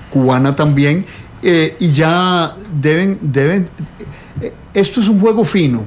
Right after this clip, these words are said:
¿ah? Y ya desde hace rato deben estar estableciendo las relaciones con este personaje a través de otros personajes, este, del gobierno de Obama. Pero hay otro tema, va a cambiar la administración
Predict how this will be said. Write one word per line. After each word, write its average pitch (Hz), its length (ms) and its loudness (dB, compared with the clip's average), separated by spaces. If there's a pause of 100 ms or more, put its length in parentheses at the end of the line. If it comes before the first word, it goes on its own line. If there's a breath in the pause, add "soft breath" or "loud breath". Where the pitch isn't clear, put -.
(120)
¿ah? 151 100 -8 (520 loud breath)
Y 160 440 2
ya 139 260 0
desde 135 300 0
hace 170 160 2
rato 175 380 0
deben 170 180 0
estar 151 320 0
estableciendo 147 880 0 (320 loud breath)
las 139 180 2
relaciones 131 840 0 (160)
con 147 400 2 (100)
este 139 240 0
personaje 131 560 0
a 165 60 -2
través 127 380 0 (280 loud breath)
de 135 100 0
otros 135 380 2
personajes, 139 680 0 (400 loud breath)
este, 135 560 0
del 143 400 2
gobierno 131 600 2
de 131 120 0
Obama. 147 480 0
Pero 127 220 -2 (480)
hay 139 160 2
otro 131 180 0
tema, 160 360 0 (680)
va 135 100 2
a - 40 -4
cambiar 127 400 0
la 139 120 2
administración 123 720 0